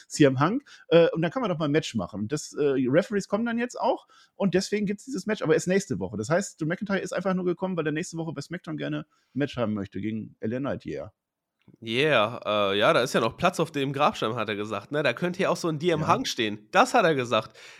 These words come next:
Speaker 2: Ganz schön frech
Speaker 1: Ja.
Speaker 2: gewesen und, äh, L A Knight hat den McIntyre da gut gekocht, also das muss man schon sagen. <laughs> Promotechnisch einer der besten wahrscheinlich in der W W E aktuell, äh, wrestlerisch dann vielleicht nicht so, aber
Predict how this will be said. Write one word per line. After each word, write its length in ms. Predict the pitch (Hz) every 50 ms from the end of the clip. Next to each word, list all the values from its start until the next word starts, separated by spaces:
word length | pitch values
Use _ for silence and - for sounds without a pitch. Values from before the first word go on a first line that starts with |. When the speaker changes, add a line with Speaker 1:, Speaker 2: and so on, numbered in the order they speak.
| - -
Speaker 2:
Ganz 200 | - 131 147 -
schön 120 | 165 143
frech 200 | - - 156 -
Speaker 1:
Ja. 80 | 104 -
Speaker 2:
gewesen 280 | 123 117 120 127 135
und, 300 | 92 87 123 123 - -
äh, 220 | 80 104 104 76 -
L 120 | - 107
A 80 | 101 98
Knight 320 | 98 95 - 113 113 -
hat 140 | - 120 -
den 120 | 110 110
McIntyre 460 | 107 104 120 - 151 139 147 143 139
da 100 | 139 127
gut 220 | 127 127 147 147 -
gekocht, 400 | 170 165 - - 185 180 - -
also 180 | 98 104 113 110
das 120 | 110 -
muss 140 | 147 147 -
man 120 | 156 135
schon 200 | 131 - 139 127
sagen. 400 | - 131 127 151 202 208 202 202 - - - -
<laughs> 220 | 220 196 165 - _
Promotechnisch 760 | - 135 151 170 175 170 - 185 175 - - 170 175 - - _ _ _ _ _ _ _ _
einer 240 | - - 214 254 269
der 100 | 240 220
besten 260 | 247 277 269 - -
wahrscheinlich 380 | 151 127 - - 139 127 135 139
in 60 | 135
der 100 | 127 123
W 140 | 127 131 127
W 120 | 127 120
E 80 | 135 143
aktuell, 420 | 117 113 - - 117 98 110 117 113
äh, 180 | - 98 107
wrestlerisch 440 | 104 104 135 - - 117 110 117 123
dann 120 | - 110 107
vielleicht 300 | - 98 95 101 - 110
nicht 140 | 117 113
so, 120 | - 117 92
aber 320 | - 101 107 104 107 -